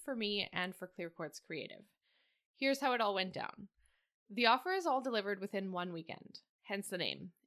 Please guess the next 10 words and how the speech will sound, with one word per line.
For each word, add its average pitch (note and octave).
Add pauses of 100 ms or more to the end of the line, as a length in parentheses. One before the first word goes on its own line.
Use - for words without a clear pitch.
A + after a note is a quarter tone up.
(200)
It's G#3+ (120)
designed A3
for A3
rapid F3+ (100)
transformation. F#3
What F3
we A3+
can D#4
get F4+
done G3